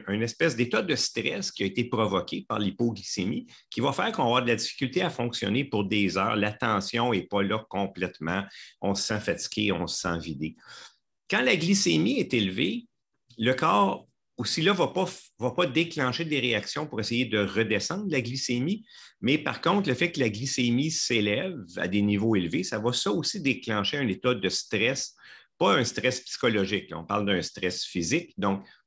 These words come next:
vraiment, au niveau physiologique, il va arriver, euh, des, des, des réactions qui vont faire qu'on va mal se sentir, des fois pendant des heures ou quelques jours. Et la variabilité, le fait de monter, descendre, monter, descendre,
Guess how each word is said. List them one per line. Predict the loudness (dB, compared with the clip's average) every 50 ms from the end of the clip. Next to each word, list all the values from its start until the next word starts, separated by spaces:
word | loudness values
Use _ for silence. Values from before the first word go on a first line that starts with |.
| _ _ -2
vraiment, | 0 2 2 2 2
au | 2
niveau | 2 2 2 2 0
physiologique, | 0 -2 -2 -2 0 2 2 2 4 4 2 2 0 -2 -4 -4 -6 -6
il | -2
va | 0 0
arriver, | 2 2 2 0 0 0 0 -2 -2 -2 -4 -8 _ _ _ _ _ _ _ _ _ _ _ _ _ _ _ _ -12 -12 -12 -14 -20 _ _ _ _ -4 -2
euh, | 0 0 0
des, | -2 -4 -2 -2
des, | 0 0 0
des | 0 0 0 0
réactions | 2 2 2 2 2 0 0 -2 -4 -2 0 2 2 4 4 4 2 0 -2 -4 -12 -20 -20 _ _
qui | -6 -4
vont | -4 -2 -2
faire | -2 -2 -2 0 0
qu'on | -2 -2 -2 -2 0
va | 0 0 0
mal | 0 2 2 2 2 0 -2 -4
se | -6 -6 -6
sentir, | -6 -4 -4 -4 -4 -4 -2 -2 -2 -2 -2
des | -2 -4
fois | -2 -2 -2 0
pendant | 0 0 0 0 0
des | 0 0 0 0 0 0 0
heures | 0 0 0 -2 -2 -6
ou |
quelques | -6 -4 -2 -2 -2 -2 0 0 0 0
jours. | 0 0 -2 -2 -2 -6 -10 -18 -20 -20 -20 -16 _ -2
Et | 0 2 4
la | 4 4 2 2
variabilité, | 0 0 0 0 0 0 0 0 0 2 2 4 4 4 4 2 2 2 0 0
le | 0 -2 -2
fait | -4 -4
de | -2 -2
monter, | -2 0 0 0 2 2 2 0 0 0 -2 -2 0 -2 -4
descendre, | -4 -2 -2 0 0 0 -2 -4 -4 -6 -6
monter, | -6 -2 0 0 0 0 0 -2 -2 -2 -2 -2 -4 -2
descendre, | -2 -2 -2 -2 -2 -2 -2 -2 -2 -4